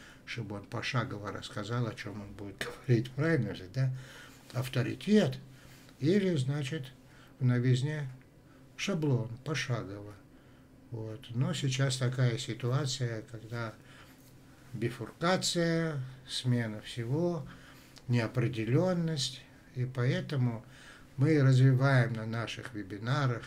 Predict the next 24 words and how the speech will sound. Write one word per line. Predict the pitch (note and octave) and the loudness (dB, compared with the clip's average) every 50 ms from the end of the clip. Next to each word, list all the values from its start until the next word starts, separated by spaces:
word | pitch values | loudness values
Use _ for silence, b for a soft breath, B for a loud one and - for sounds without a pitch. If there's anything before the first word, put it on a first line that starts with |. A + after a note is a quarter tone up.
| - | -10
и | A#2 G#2+ | -10 -8
на | G#2 A2 A2 | -6 -6 -6
наших | G#2+ A2 A#2+ A#2+ B2+ - A2+ G#2+ F#2+ | -4 -4 -4 -4 -4 -4 -6 -8 -8
бесплатных | F#2 G#2+ G#2+ - - - A#2+ A#2+ A#2 - G#2+ G#2 - - | -8 -10 -12 -10 -6 -4 -2 -2 -2 -4 -6 -10 -12 -12
ликбезах | F#2 F#2+ - - G#2+ B2 D#3 D#3+ D3 C3 B2+ - - - - B B B B B B B B B B | -14 -14 -12 -8 -4 -2 0 0 0 -2 -4 -6 -8 -12 -18 B B B B B B B B B B
устойчивость | - C#3+ B2+ - - - C3+ C3+ B2+ B2+ - - - - A#2+ A2+ - - - - - - - - - - - - - - | 0 0 0 0 0 0 0 0 0 0 0 -2 -6 -8 -10 -12 -14 -16 -16 -18 -20 -20 -20 -20 -20 -20 -20 -20 -18 -14
психологическую | - - - - A#2+ A2+ A2+ A2+ G#2+ A2+ A2 G#2+ - - - - - - - - - B B B B B B B | -10 -8 -6 -4 -4 -4 -4 -4 -6 -6 -6 -6 -6 -6 -8 -10 -12 -14 -16 -16 -16 B B B B B B B
за | A#2 A#2 | -6 -4
счет | A2 - - A2+ A2 - | -2 -2 -2 -2 -4 -6
того, | - A#2 A2 B2 D3+ F3 | -6 -4 -2 -2 -2 -2
чтобы | D#3 C3 - C3 G#2+ A2 A2+ G#2 | -2 -2 -2 -2 -2 -4 -6 -8
научиться | G#2+ G#2+ A2 A2 - - - E3 D3 C3 - A#2+ A2 B2+ - B B B B B B B B B B - | -8 -8 -10 -8 -6 -6 -4 -4 -4 -4 -4 -6 -6 -8 -10 B B B B B B B B B B -10
использовать | - B2+ - - - D3 D#3+ D#3+ C#3+ C3+ C#3 C3+ C3 B2+ | -6 -6 -4 -2 0 2 2 2 4 2 2 2 2 0
самую | - - C#3+ D3+ C#3 C#3 C3 B2+ B2 | 0 0 0 2 4 6 6 6 6
высшую | - C3+ D#3+ - - - - C3 B2 A#2 A2+ | 4 2 0 2 0 0 2 2 2 2 2
из | G#2+ | -2
всех | - - D#3 D3 B2+ B2+ | -4 -2 -2 -2 -2 -2
энергий, | A#2 A2 C3 D#3 E3 D#3 C3+ B2 A#2 A2 G#2+ B2+ A#2+ | -2 0 0 0 2 0 0 -2 -2 -4 -4 -4 -2
энергию | A#2 B2 D3+ D#3+ C#3+ C3+ C3+ C3 B2+ | 0 0 2 2 2 2 2 2 2
стресса, | C3 - - B2+ A#2 B2 B2+ A#2+ - - - A#2 A2 | 0 0 -2 -2 2 2 2 2 2 -2 -6 -8 -8
которая | - - A2 - - B2+ A#2+ A2+ G#2+ | -10 -10 -8 -4 -2 -2 -2 -2 -2
всегда | - - - B2 A2+ A#2+ C#3+ C#3+ | -4 -4 -4 -2 -2 0 0 2
внутри | C3 B2+ B2 B2 B2+ B2 A#2+ | 2 2 2 2 0 0 -2
нас. | A2+ A2 G2+ G2+ F#2+ D#2+ - - - - | -2 -4 -8 -10 -10 -10 -10 -10 -10 -10